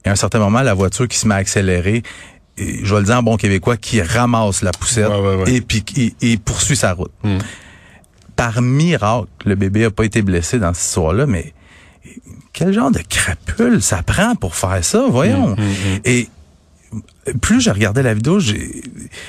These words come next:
Speaker 1: j'invite les gens à aller voir puis de, de regarder comment ça se passe.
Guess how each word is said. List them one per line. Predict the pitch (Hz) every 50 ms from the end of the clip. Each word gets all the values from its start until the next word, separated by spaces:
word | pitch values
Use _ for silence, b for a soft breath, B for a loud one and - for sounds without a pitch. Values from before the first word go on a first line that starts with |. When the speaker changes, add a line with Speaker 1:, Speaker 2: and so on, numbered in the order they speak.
| B B
Speaker 1:
j'invite | 104 104 120 135 160 240 -
les | 226 143 110
gens | 110 151
à | 160
aller | 156 120 107 104
voir | 98 101 131 151 180 180
puis | - - 117 123 127
de, | 117 107 - 92 104 90 - - -
de | 87 113
regarder | 110 95 107 110 135 139 147 147 190 202
comment | - - - - 113
ça | 101 - 90
se | - -
passe. | - 139 165 160